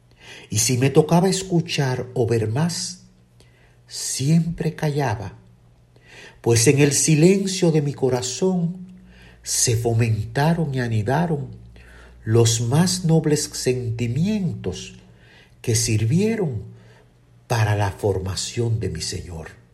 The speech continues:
Fui un padre ejemplar y un esposo consagrado, entregado y protector.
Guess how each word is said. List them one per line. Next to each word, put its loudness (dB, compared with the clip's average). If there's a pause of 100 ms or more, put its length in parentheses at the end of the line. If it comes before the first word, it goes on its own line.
(1600)
Fui -2
un 2
padre 2
ejemplar 0 (220)
y 0
un 6
esposo 2
consagrado, 0 (280)
entregado 2
y -4
protector. -2